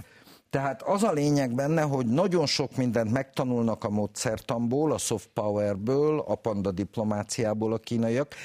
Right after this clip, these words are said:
de mindent, semmit nem másolnak, mindent adaptálnak. És így születik ez a nagyon érdekes hibrid megoldás, hogy, ö, mire megöregszik a panda, mert szerintem az is szerepet játszott a két washingtoni panda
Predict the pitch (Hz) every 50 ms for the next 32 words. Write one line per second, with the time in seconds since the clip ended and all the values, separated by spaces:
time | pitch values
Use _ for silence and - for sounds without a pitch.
0 | - - - - - - 113 135 139 139 143 151 180 226 226 214 175 143 123 120
1 | 123 - - - 175 180 190 170 143 - - 127 107 107 113 113 113 110 - -
2 | - 120 120 131 143 143 - - 131 139 147 127 131 123 113 - - _ - 131
3 | 127 101 104 95 - - - - - 87 78 76 76 67 58 - - _ - 113
4 | 104 120 110 - 147 175 190 160 - - - 151 143 139 127 - - 127 101 -
5 | 117 110 95 110 101 90 - - - - - - _ - 135 147 147 135 127 120
6 | 120 117 113 101 101 101 - 113 101 - - 135 127 107 - 104 90 95 113 135
7 | 151 180 180 170 160 175 165 151 - - 147 127 - _ _ _ _ - - -
8 | - _ _ _ - 123 135 131 123 120 117 113 113 107 104 - - _ _ _
9 | _ _ _ - 147 143 165 196 185 180 147 147 160 190 196 208 160 135 113 -
10 | - - - 117 - - 107 95 - - 104 95 95 95 92 95 110 120 127 143
11 | 156 - - 117 113 107 - - - 131 117 120 117 - 123 110 123 147 147 123
12 | 120 - - - 110 92 95 - - 104 - - 107 101 98 - - - 104 98
13 | - - - 98 - - 107 104 - - 110 104 - - 107 101 - - 104 104
14 | 101 - - 107 101 101 104 104 95 98 101 92